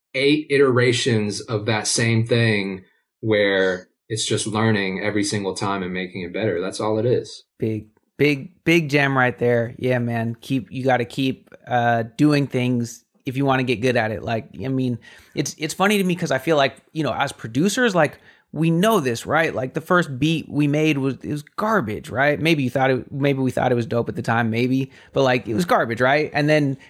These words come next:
Speaker 2: the next twenty beats you made were garbage, and probably the next hundred beats you made were garbage, and then maybe you had one that was like, "All right,"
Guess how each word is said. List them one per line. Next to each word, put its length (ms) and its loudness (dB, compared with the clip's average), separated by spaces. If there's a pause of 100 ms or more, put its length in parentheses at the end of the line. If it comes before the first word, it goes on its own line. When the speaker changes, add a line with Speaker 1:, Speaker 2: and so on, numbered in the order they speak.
Speaker 2:
the 80 4
next 400 0
twenty 240 2
beats 240 0
you 80 2
made 200 4
were 120 4
garbage, 480 2
and 100 0
probably 260 0
the 60 2
next 220 2
hundred 380 -2
beats 200 0
you 100 0
made 180 4
were 160 2
garbage, 440 2
and 80 0
then 100 4
maybe 200 4
you 120 4
had 180 4
one 220 4
that 100 2
was 100 2
like, 220 2
"All 80 2
right," 400 2